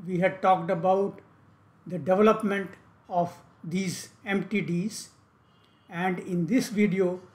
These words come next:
we will talk about how to customize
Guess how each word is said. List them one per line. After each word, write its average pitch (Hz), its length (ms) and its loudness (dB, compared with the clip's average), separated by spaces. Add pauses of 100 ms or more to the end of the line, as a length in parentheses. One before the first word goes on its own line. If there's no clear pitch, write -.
(220)
we 180 140 -2
will 185 200 2
talk 196 360 2
about 165 480 -2 (560)
how 233 160 6
to 254 140 0
customize 180 880 -2